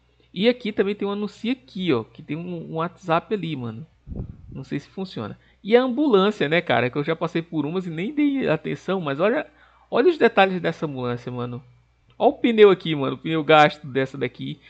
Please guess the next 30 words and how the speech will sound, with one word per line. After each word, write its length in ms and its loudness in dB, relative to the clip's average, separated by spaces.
Tem 100 -2
umas 160 -4
que 80 -16
tá 120 0
com 100 -12
pneu 300 -6
bom. 320 -8
Olha 200 -6
ali, 220 -8
mano, 260 -10
que 140 -16
de-, 360 -4
que, 120 -12
que 80 -10
louco, 320 -10
ó. 60 -16
Serviço 480 -6
Móvel, 340 -2
Governo 300 -8
Federal, 520 -2
S 180 -8
S 220 -12
P, 160 -6
Governo 380 -8
do 100 -12
Estado, 500 -8
S 200 -4
S 280 0
R, 300 2
né? 220 -8